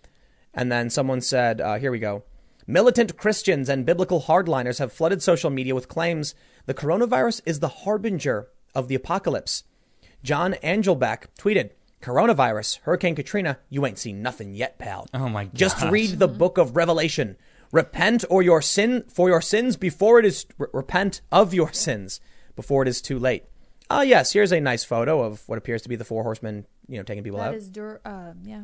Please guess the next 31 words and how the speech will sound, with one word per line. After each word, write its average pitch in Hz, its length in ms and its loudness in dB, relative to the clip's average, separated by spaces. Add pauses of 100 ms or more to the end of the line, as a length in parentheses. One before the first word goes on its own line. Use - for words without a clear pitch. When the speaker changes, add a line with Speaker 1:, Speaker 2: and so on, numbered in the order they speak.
(140)
Speaker 3:
that's, - 240 -20
uh, 190 100 -20 (380)
Speaker 1:
"I 156 160 2
do 190 320 0
care 208 240 4
about 135 240 4
you 113 260 -2
and 120 180 -4
those 180 260 4
who 175 100 -4
think 180 260 -4
like 151 240 2
you 139 140 -4
do 120 240 0
and 113 180 -4
those 113 160 -4
who 127 100 -6
don't." 139 300 -2 (480)
Another 147 220 2
Twitter, 156 260 2
Twitter 156 300 0
user 139 140 0
said, 143 360 0 (300)
"Beginning 160 420 0
of 170 100 0
sorrows," 123 720 2
Matthew 131 360 -4
twenty-four, 147 640 -4
three 131 260 -6
through 127 200 -8
eight. 135 240 -2